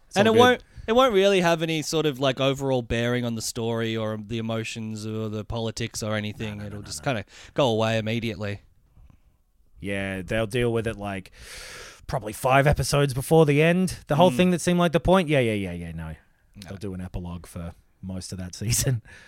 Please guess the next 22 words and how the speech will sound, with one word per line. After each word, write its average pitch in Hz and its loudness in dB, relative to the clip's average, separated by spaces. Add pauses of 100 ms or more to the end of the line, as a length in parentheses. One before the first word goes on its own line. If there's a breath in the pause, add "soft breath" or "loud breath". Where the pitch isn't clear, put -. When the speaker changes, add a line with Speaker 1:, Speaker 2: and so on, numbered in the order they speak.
(400 loud breath)
Speaker 2:
And 151 -2
it 151 -2
Speaker 1:
That 135 -2
Speaker 2:
won't 135 2
Speaker 1:
was 131 2
my 123 2
only 190 6
real 165 6
massive 151 0
problem 139 2
with 120 -2
that 113 -2
last 113 -2
season. 107 -2
And 120 -2
it 107 -6
does 165 4
make 165 4
sense, - 2
though, 160 8
this 143 2
prophecy, 147 2